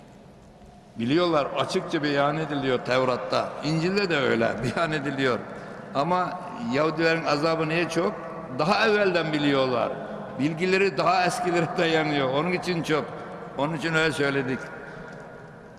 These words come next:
Gece yarısı diyorlar, diyor Safiye anamız. Daha o zaman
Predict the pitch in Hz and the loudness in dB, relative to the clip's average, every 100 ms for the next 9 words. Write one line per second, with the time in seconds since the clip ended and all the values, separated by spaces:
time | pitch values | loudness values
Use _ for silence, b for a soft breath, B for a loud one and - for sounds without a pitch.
0 | - - - - - - 151 180 196 208 | -20 -20 -20 -20 -20 -2 0 2 4 6
1 | 185 165 - 196 165 156 156 180 170 151 | 6 4 2 0 2 2 4 4 0 -6
2 | - 127 143 151 151 - 117 120 151 147 | -8 -2 2 4 2 -2 -6 0 0 2
3 | 160 151 131 143 170 - - - - - | 2 2 2 0 -4 -6 -10 -14 -16 -12
4 | 127 135 143 151 147 139 151 | 0 2 4 2 2 2 0